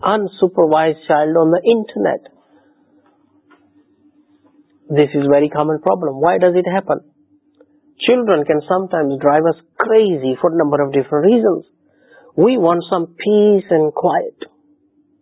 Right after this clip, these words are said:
But our child is getting on our nerves. What do we do? Many parents in this situation, they will give their phone or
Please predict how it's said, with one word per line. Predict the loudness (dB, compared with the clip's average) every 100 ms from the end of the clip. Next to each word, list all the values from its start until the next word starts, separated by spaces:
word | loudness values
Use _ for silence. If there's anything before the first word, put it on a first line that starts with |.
| _ _ _ _ _ _ _ _ _ _ _ _ _
But | 0
our | 2 0 0
child | 0 0 0 0
is | 0 0
getting | 0 0
on | 0 2
our | 0
nerves. | 0 -2 -8 -18 -20 _ _ _
What | 0 2
do | 2
we | 2
do? | 0 -2 -4 _ _ _ _ _ _ _ _ _
Many | 0 2 0 2
parents | 0 2 -2
in | -2 2
this | 2 0
situation, | 0 2 2 0 -6 -6 0
they | 0
will | 2 0 2
give | 2 2 2
their | 2 0 -8 _ _ _ _ -12 0
phone | 2 4 2 2
or | 0